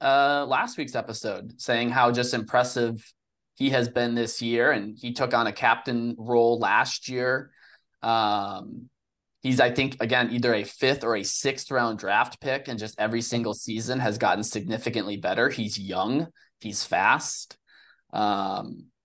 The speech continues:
yeah, that's a, that's a very sound, agreeable, spicy bite. I don't think it's all that spicy, to be honest. It's just a bite.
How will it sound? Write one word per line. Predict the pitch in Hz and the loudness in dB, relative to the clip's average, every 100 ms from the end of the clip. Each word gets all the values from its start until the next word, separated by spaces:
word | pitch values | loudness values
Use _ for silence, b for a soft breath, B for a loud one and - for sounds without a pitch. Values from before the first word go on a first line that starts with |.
| _ _ _ _ | _ _ _ _
yeah, | 120 170 110 117 | 2 4 4 4
that's | 107 - | 2 4
a, | 156 131 | 4 4
that's | - 123 135 | 4 2 4
a | 127 | 2
very | 123 143 147 | 4 4 4
sound, | - 135 139 147 151 151 - - _ _ _ _ _ _ _ _ _ _ _ _ _ _ _ _ _ _ | 4 6 6 6 4 -2 -8 -18 _ _ _ _ _ _ _ _ _ _ _ _ _ _ _ _ _ _
agreeable, | - 117 131 143 135 127 123 | -8 0 6 6 8 6 6
spicy | 123 - 123 127 | 4 2 2 2
bite. | 123 131 98 | 2 2 4
I | 147 | 2
don't | 185 | 2
think | 202 175 | 0 -2
it's | 151 | 0
all | 160 | 4
that | 156 - | 4 2
spicy, | - 147 240 107 | 0 -2 -2 -10
to | 104 | -14
be | 98 95 | -10 -6
honest. | 160 117 127 | -4 -4 -6
It's | 110 | -6
just | 135 | -6
a | 104 | 2
bite. | 117 151 | 4 4